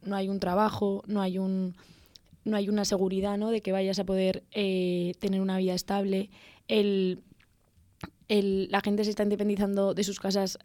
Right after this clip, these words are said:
a los treinta y pico años, que eso hace, eh, unos años era impensable. Entonces, al final, yo creo que esa incertidumbre y esa ansiedad que te genera el,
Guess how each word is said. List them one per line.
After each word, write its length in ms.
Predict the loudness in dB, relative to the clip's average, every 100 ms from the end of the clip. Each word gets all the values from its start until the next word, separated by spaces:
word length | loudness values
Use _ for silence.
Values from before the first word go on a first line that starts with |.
| _
a 80 | -4
los 140 | -4
treinta 240 | -4 -4 -4
y 40 |
pico 200 | -2 0
años, 260 | 2 2 2
que 100 | 0
eso 120 | 0
hace, 360 | 0 0 -4 -4 -14 -20 -20 _
eh, 560 | -4 0 0 0 0 -2
unos 260 | -2 0 0
años 220 | 0 2
era 100 | 2
impensable. 680 | 2 0 2 2 2 0 -2 -12 -20 -20 -20 _
Entonces, 240 | -2 2 2
al 120 | 2
final, 300 | 2 0 0
yo 120 | 0
creo 120 | 4 4
que 60 |
esa 100 | 2
incertidumbre 640 | 2 0 2 2 4 2
y 120 | 2 2
esa 500 | 0 0 0 0 0
ansiedad 380 | 0 0 0
que 100 | 0
te 80 | -2
genera 520 | -2 0 0 -2 -4 -6
el, 600 | -4 -2 -2 -2 -4